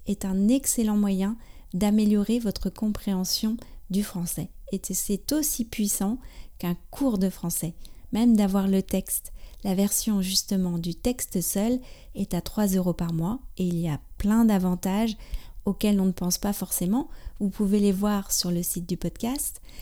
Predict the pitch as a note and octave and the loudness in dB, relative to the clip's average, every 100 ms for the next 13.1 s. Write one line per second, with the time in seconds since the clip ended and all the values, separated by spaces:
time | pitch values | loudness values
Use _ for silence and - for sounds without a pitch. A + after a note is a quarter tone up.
0 | - - - G#3 G3+ A3 A3+ A3+ G3+ F#3+ | -14 -8 2 4 6 6 6 6 4 2
1 | - B3 C4 A3 F3+ F#3+ - B3+ B3+ A3 | 0 4 4 4 0 -2 0 4 4 4
2 | F#3 F3+ F#3 E3+ G#3 G#3+ B3+ B3+ B3+ G#3+ | 0 -2 -4 -2 -4 0 2 4 4 2
3 | F#3+ F#3 - F3+ - G3+ G3+ G#3+ A#3 A3+ | 2 0 -2 -6 -4 -4 0 2 2 0
4 | - - - - - G#3+ B3 A#3 G#3+ G3+ | -6 -14 -16 -16 -8 2 2 4 4 4
5 | F#3 F#3 F3+ F3+ F3 - G#3+ F#3+ F3+ - | 2 -2 -4 -2 -4 -4 -2 0 -2 -2
6 | A#3+ F#3 F3+ F#3 A#3 - - - - G3 | -4 -2 -2 -2 -6 -12 -16 -14 -4 -2
7 | G#3+ G#3 - G3+ F#3 F3+ G3 F#3 - D#3+ | 0 0 0 -2 -2 -2 -2 -6 -4 -4
8 | E3 G3 - - - E3 E3+ - - - | -4 -4 -8 -10 -10 -8 -8 -8 -12 -14
9 | - - - - - - - - - - | -16 -18 -20 -18 -16 -16 -14 -16 -16 -16
10 | - - - - - - - - - D4+ | -16 -16 -16 -16 -18 -18 -18 -6 2 4
11 | C4 C#4 C4 C#4 - C4 C#4+ D4 A3 F#3+ | 8 8 8 6 2 -2 0 0 0 0
12 | G3 A3+ A3+ - B3 G#3 G3 G3+ F#3+ F3 | 0 -2 -2 0 0 2 2 2 2 -2
13 | - | -6